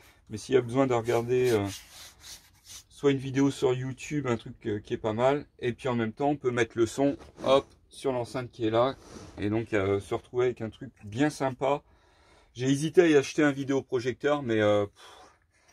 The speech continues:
ça fait encore ça en plus. Et je me suis dit, mince, euh, pff,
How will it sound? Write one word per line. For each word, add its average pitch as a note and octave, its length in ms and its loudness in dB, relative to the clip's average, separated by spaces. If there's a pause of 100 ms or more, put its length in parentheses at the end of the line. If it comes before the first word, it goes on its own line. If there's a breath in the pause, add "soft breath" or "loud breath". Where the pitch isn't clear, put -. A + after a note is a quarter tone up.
(260 soft breath)
ça A#2+ 160 -4
fait C3 120 -2
encore - 280 4
ça - 180 2
en D#3 140 6
plus. - 540 -10 (1120 soft breath)
Et A2 120 -2
je A2 80 -6
me A#2+ 60 -2
suis A#2+ 180 -8
dit, B2+ 120 -4
mince, C#3 400 2
euh, G#2+ 200 4
pff, - 300 -10